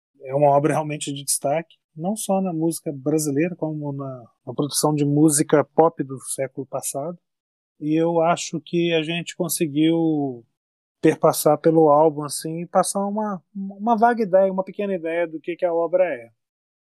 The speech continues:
Eu não sei se você tem mais alguma coisa pra acrescentar, Fábio, além das nossas dicas, a gente já pode ir pras dicas.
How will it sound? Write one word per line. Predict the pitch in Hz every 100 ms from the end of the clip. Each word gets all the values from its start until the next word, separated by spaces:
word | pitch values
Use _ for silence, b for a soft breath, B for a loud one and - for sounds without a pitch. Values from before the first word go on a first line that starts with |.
| _ _ _ _ _ -
Eu | 143
não | 175
sei | - 180 170
se | 160
você | 151 -
tem | 156 160
mais | 151 147
alguma | 139 143 135
coisa | 147 139 143
pra | -
acrescentar, | 139 147 143 - 143 - 202
Fábio, | 202 156 131
além | 143 143
das | 143 135
nossas | 139 - 143 127
dicas, | 180 214 -
a | 190
gente | 190
já | 202
pode | 196 190 180 175
ir |
pras | 180 185 170
dicas. | 127 - 127